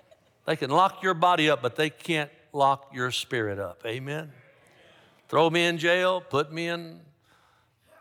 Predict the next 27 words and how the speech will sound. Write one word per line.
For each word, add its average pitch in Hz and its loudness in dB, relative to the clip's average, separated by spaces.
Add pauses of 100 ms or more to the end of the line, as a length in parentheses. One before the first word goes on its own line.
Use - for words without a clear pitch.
whatever 156 2
you 165 -4
want 170 -2
me 175 -2
to 165 -4
put, 165 -8
but 120 -6
I'm, 131 -4
I'm 139 -4
gonna 120 -6
be 120 -8
down 120 -8
there 113 -10
praying 135 -8
and 98 -12
praising 123 -10
God. 107 -16 (1700)
Did 117 -6
you 175 0
know 175 4
that 131 -4
Jesus 156 -4
can 135 -8
go 151 -2
to 143 -6
jail? 156 -6
Amen. 151 -10